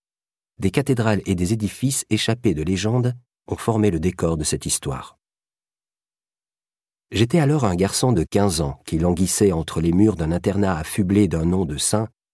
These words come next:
aux abords de la route de Valvidrera. À l'époque,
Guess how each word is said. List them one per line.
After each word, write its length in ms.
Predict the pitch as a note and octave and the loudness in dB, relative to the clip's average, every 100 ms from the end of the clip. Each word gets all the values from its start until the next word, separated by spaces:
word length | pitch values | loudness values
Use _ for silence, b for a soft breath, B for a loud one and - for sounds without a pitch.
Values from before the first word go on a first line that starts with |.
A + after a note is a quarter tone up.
| - | -2
aux 180 | A#2 A2 | 2 2
abords 280 | G#2 A#2+ F#2 | 4 2 2
de 80 | |
la 140 | D#2+ E2 | 0 0
route 280 | F#2 G#2 E2 | 0 -2 -2
de 120 | E2 | -2
Valvidrera. 840 | D2 F#2+ E2+ F2+ - E2 C#2+ - _ _ _ _ _ _ _ _ _ _ _ - | 0 0 0 -4 -4 -4 -4 -8 _ _ _ _ _ _ _ _ _ _ _ -4
À 80 | F#2+ | 0
l'époque, 460 | G2+ D3 D#3+ - | 2 2 0 -6